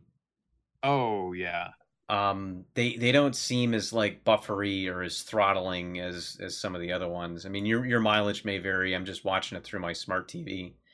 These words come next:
Speaker 1: Right.
Speaker 2: And, you know, maybe the apps are just better optimized on those, but, you know, I, I'd watch it through my PlayStation five, but, you know,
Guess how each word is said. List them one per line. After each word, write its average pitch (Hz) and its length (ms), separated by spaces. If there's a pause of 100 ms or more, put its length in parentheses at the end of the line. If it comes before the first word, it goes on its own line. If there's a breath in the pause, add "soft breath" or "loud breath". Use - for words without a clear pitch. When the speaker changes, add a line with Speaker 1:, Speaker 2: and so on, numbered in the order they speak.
(500 soft breath)
Speaker 1:
Right. 107 200
Speaker 2:
And, 90 400
you 98 80
know, 92 100
maybe 95 240
the 90 140
apps 95 320
are 87 80
just 87 220 (280)
better 92 240
optimized 87 760
on 85 140
those, 87 360
but, 87 280 (120)
you 95 100
know, 87 60
I, 92 240
I'd 92 80
watch 95 280
it 87 60
through 98 160
my 85 100
PlayStation 90 640
five, 90 420
but, 87 200 (920 soft breath)
you 92 120
know, 85 180